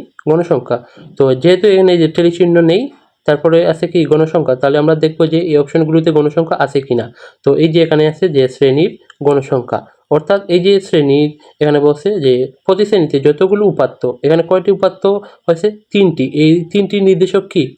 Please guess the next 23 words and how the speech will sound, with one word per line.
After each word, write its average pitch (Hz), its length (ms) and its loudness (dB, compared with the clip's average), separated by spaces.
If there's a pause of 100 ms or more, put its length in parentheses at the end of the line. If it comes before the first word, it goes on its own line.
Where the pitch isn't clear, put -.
(120)
গণসংখ্যা। 147 720 0
তাই 165 200 0
আমরা 147 220 -2
বলতে 139 240 0
পারি 196 300 -2 (300)
এক 165 160 -4
নম্বরের 190 420 2 (280)
অ্যান্সার 160 340 0
হবে 170 320 2 (180)
ঘ, - 80 -4 (640)
শ্রেণীর 147 460 0 (260)
গণসংখ্যা। 147 480 0
আর 123 60 0
এগুলো 143 260 2
তো 180 120 0
হবে 151 140 2
না 131 120 0
শ্রেণী 151 260 -2
সংখ্যা, 143 240 0
এই 135 60 0
যে 139 80 -2
এখানে 143 140 2
কোনো 160 180 0